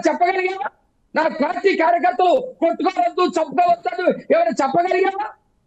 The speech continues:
శాంతి భద్రతలు క్షీణించడానికి ఈ రాష్ట్రంలో ఐదు సంవత్సరాల పాటు నువ్వు వేసినటువంటి విష బీజాలు కదా,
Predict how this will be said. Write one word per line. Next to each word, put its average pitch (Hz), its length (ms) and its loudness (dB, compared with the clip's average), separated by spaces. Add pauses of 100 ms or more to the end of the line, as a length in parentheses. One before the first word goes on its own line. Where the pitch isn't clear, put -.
(100)
శాంతి 349 300 2
భద్రతలు 349 880 2
క్షీణించడానికి 349 1080 2 (140)
ఈ 311 140 2
రాష్ట్రంలో 330 560 4 (100)
ఐదు 320 200 2
సంవత్సరాల 330 500 2
పాటు 330 420 2 (100)
నువ్వు 311 200 4
వేసినటువంటి 349 960 0
విష 262 140 2 (120)
బీజాలు 370 400 2
కదా, 392 280 -4